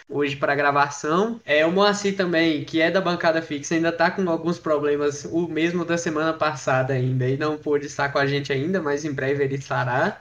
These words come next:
Mas hoje a gente tem um convidado muito especial, que participou da, da nossa criação do nosso podcast, e o nosso convidado de hoje, eu vou já dar a palavra pra ele, pra ele se apresentar direitinho. Ah, só lembrando, meu nome é o, é o Caio, âncora do programa,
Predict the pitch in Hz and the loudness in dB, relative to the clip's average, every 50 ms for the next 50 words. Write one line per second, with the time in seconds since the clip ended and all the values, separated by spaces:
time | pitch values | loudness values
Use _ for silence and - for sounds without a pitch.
0 | - - - 160 165 185 202 208 190 180 208 214 220 220 240 262 240 269 262 240 | -16 -10 -2 2 4 4 4 4 4 4 4 4 6 4 2 0 0 -2 -2 -2
1 | - - - 196 196 196 196 196 185 180 165 160 160 160 156 165 165 160 160 - | -4 0 2 2 2 2 2 2 0 2 4 6 6 6 6 4 0 -2 -2 -2
2 | - 165 160 156 - 143 135 131 143 175 208 220 220 - 165 135 - 147 147 143 | -2 -2 -2 -2 -2 0 2 4 6 6 4 4 2 -2 -8 -2 0 0 0 0
3 | - - - - 196 196 190 170 165 - 147 147 147 147 139 139 - - - 147 | -2 -2 0 2 2 2 2 0 0 2 0 2 2 2 -2 -2 -4 -4 -2 0
4 | 143 135 139 139 - 147 143 139 139 143 143 143 - - 156 147 147 135 135 - | 2 2 2 0 -2 -4 -2 -2 0 0 -2 -2 -2 -4 -4 -2 -2 -4 -2 0
5 | 139 139 160 185 190 - - 202 190 - - - - 151 160 165 165 165 170 170 | 0 2 2 2 0 -2 -6 -10 -14 -16 -18 -8 -4 -2 0 0 2 0 0 -2
6 | - - 170 165 165 160 160 165 170 170 147 143 143 147 165 180 196 185 170 147 | -2 -2 -2 -2 2 4 4 4 4 2 0 0 0 2 2 2 2 0 0 0
7 | 139 147 147 147 - 139 135 139 135 139 135 135 139 131 131 131 135 135 131 - | 0 0 0 2 2 0 0 2 0 0 2 2 0 2 2 2 0 0 0 0
8 | 135 131 127 131 139 147 139 - - 139 135 131 - - 135 - 139 139 135 143 | 2 2 2 2 0 -2 -4 -6 -6 -6 -6 -4 -4 -6 -4 -2 -2 0 0 0
9 | 135 131 127 131 135 135 143 135 139 135 127 131 - 147 151 175 202 214 - 156 | -2 0 0 0 0 2 0 0 0 0 -2 -4 -6 -4 -2 -2 -2 -2 0 0
10 | 139 - 120 139 - - 156 147 170 202 214 185 160 151 147 139 131 127 131 143 | 2 2 2 2 0 0 0 2 2 0 2 4 2 2 2 0 0 0 0 0
11 | 151 151 147 156 170 175 185 185 - 131 139 139 139 139 139 - 147 139 156 185 | 0 0 0 0 2 2 2 2 2 0 0 0 0 -2 0 2 4 6 6 6
12 | 208 226 196 170 156 165 190 190 190 175 165 160 160 151 - - 147 135 135 | 6 4 4 4 4 2 2 2 0 -2 -2 -2 -2 -4 -4 -2 -2 -2 0